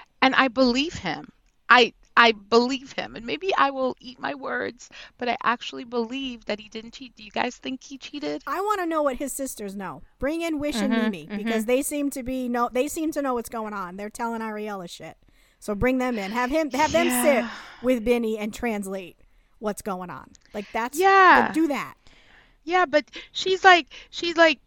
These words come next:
Speaker 1: you know, she's like, she's getting all these text messages, and then she's like, she's not asking him about his behavior, is what she says. But she's also not giving him a chance to explain himself.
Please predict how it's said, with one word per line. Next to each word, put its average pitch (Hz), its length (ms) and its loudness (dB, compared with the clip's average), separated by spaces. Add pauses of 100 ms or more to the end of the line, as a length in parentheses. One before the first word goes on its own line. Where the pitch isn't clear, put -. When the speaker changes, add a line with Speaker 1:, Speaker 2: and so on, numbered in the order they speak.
(120)
Speaker 1:
you 294 140 -8
know, 285 160 -4
she's 285 260 -8
like, 285 160 2
she's 277 180 -8
getting 294 240 2
all 269 100 6
these 226 200 -8
text - 400 2
messages, 302 640 0
and 262 140 -4
then 277 180 0
she's 277 280 -8
like, 254 220 4 (360)
she's 311 260 -6
not 339 280 6
asking 247 480 6
him 226 420 0
about 196 320 6
his 202 220 -8
behavior, 180 580 -4
is 170 220 -12
what 165 160 -14
she 170 160 -16
says. - 460 -6 (280)
But 240 140 -8
she's 294 180 -8
also 320 260 -2
not 240 280 -4
giving 233 320 -4
him 214 340 -6 (420)
a 214 60 -10
chance 233 520 -2
to - 180 -12
explain 190 460 -10
himself. - 680 -12